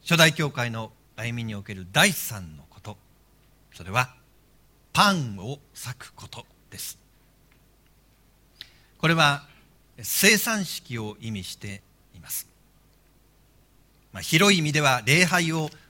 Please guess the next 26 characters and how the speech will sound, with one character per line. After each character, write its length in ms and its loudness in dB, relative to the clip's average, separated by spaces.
捧 300 -6
げ 120 4
る 160 -2
と 120 -14
い 140 -10
う 60 -12
こ 140 -20
と 140 -16
で 80 -6
も 160 -8
あ 60 -20
り 120 -20
ま 120 -20
す。 180 -12
ル 100 4
カ 120 8
の 80 4
福 180 -4
音 100 2
書 140 -2
二 140 2
十 180 0
四 240 0
章 460 -4
に 100 -4
は、 180 4